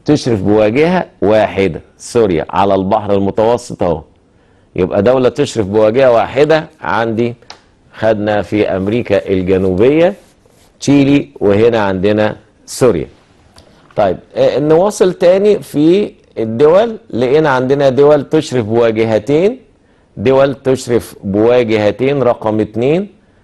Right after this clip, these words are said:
ايه الدول دي؟ مصر، المملكة العربية السعودية. ت-، دول تشرف بواجهتين،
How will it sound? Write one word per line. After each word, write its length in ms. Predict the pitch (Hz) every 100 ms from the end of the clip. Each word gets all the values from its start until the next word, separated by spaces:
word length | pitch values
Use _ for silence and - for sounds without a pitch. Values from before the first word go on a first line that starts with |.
| _ _ -
ايه 100 | 160
الدول 460 | 139 151 147 123 107
دي؟ 300 | 151 202 _ _ _ _
مصر، 460 | 123 139 185 - 120 -
المملكة 560 | 117 123 120 131 147 131
العربية 600 | 117 104 110 110 131 139
السعودية. 680 | - - - 101 98 104 92
ت-، 160 | -
دول 420 | 120 104 120 120 107
تشرف 460 | 135 123 107 92
بواجهتين، 800 | 95 98 95 95 110 131 160 202